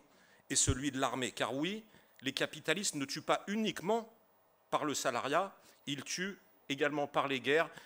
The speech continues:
Et cette année deux mille vingt-quatre en a été un exemple que nous n'avions pas vu depuis dix-neuf cent quarante-six.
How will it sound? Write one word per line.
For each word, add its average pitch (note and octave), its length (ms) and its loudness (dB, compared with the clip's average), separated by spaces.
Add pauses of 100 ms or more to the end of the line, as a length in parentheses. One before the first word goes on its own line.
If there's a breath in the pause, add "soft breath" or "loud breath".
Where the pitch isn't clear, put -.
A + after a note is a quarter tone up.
(160 loud breath)
Et C#3+ 140 -2
cette C#3+ 260 0
année D3+ 400 0 (400 loud breath)
deux B2+ 140 0
mille D3 180 -2
vingt-quatre B2+ 640 -2
en B2+ 140 -4
a B2+ 80 0
été C#3+ 420 -4 (240 loud breath)
un B2+ 140 0
exemple C3 560 -2
que B2+ 80 -6
nous A#2 120 -2
n'avions A#2+ 320 -2
pas A2+ 160 -4
vu C3 200 -6
depuis B2 320 -4
dix-neuf A2+ 340 -6
cent A#2 140 -8
quarante-six. - 680 -8